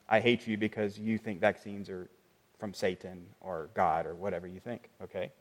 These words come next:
There should be some gray areas that we have to take godly principles now, for sure, there are some key doctrines that you should not waver on. But as you go through those gray areas in life, you should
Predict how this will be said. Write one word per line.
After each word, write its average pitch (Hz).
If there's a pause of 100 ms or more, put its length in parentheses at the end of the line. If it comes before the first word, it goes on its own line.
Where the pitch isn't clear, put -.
(840)
There 123
should 160
be 131
some 127
gray 165
areas 143
that 135
we 135
have 127
to -
take -
godly 120
principles 107 (600)
now, 120
for 127
sure, 160
there 139
are 135
some 135
key 123
doctrines 117
that 104
you 107
should 143
not 107 (320)
waver 123
on. 98 (760)
But 123
as 131
you 127 (140)
go 156
through 160
those 127
gray 131
areas 127
in 113
life, 110
you 113
should 110